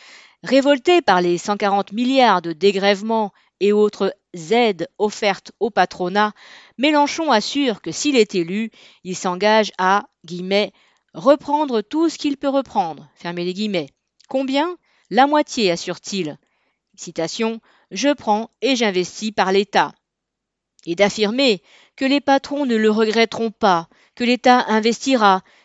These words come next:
que les carnets de commandes seront pleins et que donc les patrons embaucheront, le chômage baissera et les salaires augmenteront, car les employeurs regagneraient d'un côté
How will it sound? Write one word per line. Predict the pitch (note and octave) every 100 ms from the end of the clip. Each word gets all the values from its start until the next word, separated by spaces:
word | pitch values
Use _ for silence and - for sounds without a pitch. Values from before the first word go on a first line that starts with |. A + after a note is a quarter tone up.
| -
que | A#3+
les | A#3+
carnets | C#4 B3+ C4+
de | B3 B3
commandes | C4+ C4 C4 B3+
seront | B3 A#3
pleins | G#3 - B3+ A#3 F#3+ _ _ _
et | D4+
que | - G#3+
donc | G3 A#3 A3+ - _ _ -
les | B3+
patrons | A#3+ A#3 - B3 B3
embaucheront, | G3+ G#3 B3 - B3 G#3+ F#3+ _ _ _
le | G#3
chômage | A3 A#3 A3 G#3 F3
baissera | A#3 A3+ - F3+ E3+ - _ _
et | B3+ B3
les | B3
salaires | - A3 A3+ G#3+ - -
augmenteront, | C#4 B3 G#3+ G3 - E3+ F#3 - _ _
car | C4+ B3+
les | A#3+ A#3+
employeurs | D4+ - A#3 C4+ B3 F#3+ - _ _ _ -
regagneraient | A#3 C4 B3+ G#3+ F#3+ G3 G#3
d'un | A#3
côté | A3 F#3 - F#3 G3+